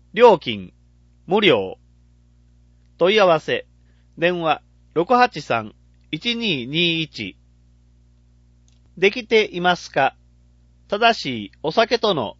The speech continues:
付き合い方。アイディー、ゼロゼロ二九五三。お酒は私たちの生活に深く浸透している一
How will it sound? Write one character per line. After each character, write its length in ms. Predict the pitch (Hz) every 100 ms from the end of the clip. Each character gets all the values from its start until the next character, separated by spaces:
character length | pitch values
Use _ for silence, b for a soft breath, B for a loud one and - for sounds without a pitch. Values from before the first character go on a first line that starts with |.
| _
付 260 | 147 - 175
き 60 |
合 80 | 180
い 100 | 160
方。 400 | 147 131 113 113 _ _ _ _ _ _ _ _ _ _ _ _
ア 120 | 143
イ 160 | 180 185
デ 80 | 165
ィ 180 | 120 98
ー、 60 | _ _ _ _ _
ゼ 160 | 139 202
ロ 140 | 240
ゼ 100 | 220
ロ 160 | 151 117
二 300 | 160 208 202
九 300 | 190 143 95
五 260 | 151 175
三。 340 | 170 139 104 82 _ _ _ _ _ _ _ _ _ _ _ _
お 60 | 156
酒 280 | 226 220 202
は 240 | 160 - _ _ _ -
私 340 | 160 240 -
た 120 | 185
ち 120 | 160 131
の 200 | 104 -
生 240 | 175 190
活 300 | 180 165 151
に 240 | 139 - _ _ _
深 260 | - 226 220
く 260 | - 113 -
浸 300 | - 226 233
透 200 | 226 208
し 100 | -
て 200 | 202 190
い 40 |
る 120 | 180
一 120 | 175